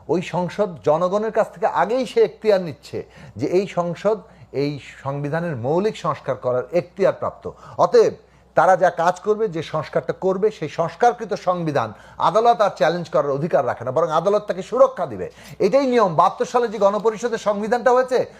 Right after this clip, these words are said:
ওইটাকে কোনো আদালত চ্যালেঞ্জ করে বলে নাই যে তোমরা কি বানায় আনছো, সুতরাং ওইটাকে রক্ষা করবে। ঠিক তেমনি এই আগামী ছাব্বিশের পার্লামেন্ট যদি একটা সংবিধান সংস্কার পরিষদ হয়, তাহলে যে মৌলিক সংস্কারটি হবে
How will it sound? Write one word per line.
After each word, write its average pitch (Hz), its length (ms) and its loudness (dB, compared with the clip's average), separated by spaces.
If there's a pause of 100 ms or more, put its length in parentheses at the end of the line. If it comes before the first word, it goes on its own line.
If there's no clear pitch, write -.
(140)
ওইটাকে 247 320 2
কোনো 233 200 -2
আদালত 226 360 0
চ্যালেঞ্জ 220 300 2
করে 226 180 2
বলে 196 200 4
নাই 202 140 -2
যে 180 80 -4
তোমরা 190 240 -2
কি - 160 -6
বানায় 202 220 2
আনছো, 117 320 -8 (300)
সুতরাং 214 320 -4 (300)
ওইটাকে 208 360 0
রক্ষা 190 260 -2
করবে। 127 200 -8
ঠিক - 240 -8
তেমনি 233 320 2
এই 190 280 0
আগামী 185 320 2
ছাব্বিশের 196 580 -2
পার্লামেন্ট 156 460 0 (200)
যদি 160 160 -2
একটা 190 160 -4
সংবিধান 214 480 -2
সংস্কার 175 380 -4
পরিষদ 117 400 -6
হয়, 104 180 -2 (320)
তাহলে 208 320 2 (100)
যে 170 120 -2 (140)
মৌলিক 196 360 0
সংস্কারটি - 540 -6
হবে 113 240 0